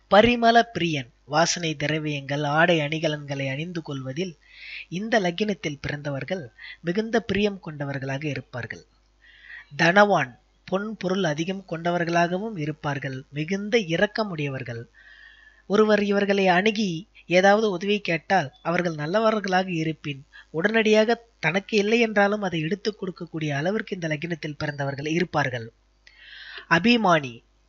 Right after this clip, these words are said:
அடுத்தவர்களிடம் மிகுந்த பிரியம் கொண்டவர்களாக இருப்பார்கள். ஜனப்பிரியன், இவர்களுடைய நட்பு வட்டாரம் மிகப்பெரிய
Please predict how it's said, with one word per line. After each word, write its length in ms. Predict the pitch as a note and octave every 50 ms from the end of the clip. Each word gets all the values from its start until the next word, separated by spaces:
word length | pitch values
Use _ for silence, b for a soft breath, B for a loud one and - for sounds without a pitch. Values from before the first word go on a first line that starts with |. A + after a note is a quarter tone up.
| _ _
அடுத்தவர்களிடம் 760 | - E3+ G#3 A3 - A#3+ A#3 A3+ G#3 G3 G3 F#3 F3+ E3+ E3 D3+
மிகுந்த 340 | D#3 D#3+ G3 G3+ G#3+ G#3+ A#3 A3
பிரியம் 360 | - - F3 F3+ F#3+ F#3+ F#3 E3
கொண்டவர்களாக 520 | E3+ D#3 D3+ D3+ D3 D3 C#3+ D3+ D3+ D3 D3+
இருப்பார்கள். 480 | C3+ C3 - - C#3 B2+ B2 B2 A#2 A#2 A#2+ B2+ -
ஜனப்பிரியன், 720 | - E3+ F#3 A3 A3+ A3 - - F3+ F3 F#3 F3 D3 B2 - _ _ B B B B B B B B B B B B B
இவர்களுடைய 600 | F#3 G#3+ A3+ A3 G#3+ G#3 G3+ F#3+ F#3 F#3 F3 E3+ D#3+
நட்பு 340 | D#3 E3+ E3+ - - C#4 C4+
வட்டாரம் 520 | A#3 F3+ E3 - - F#3+ F#3 F#3 E3+ D3+ C#3+
மிகப்பெரிய 480 | D3+ D3+ F#3 G3 - - G3 G3+ A3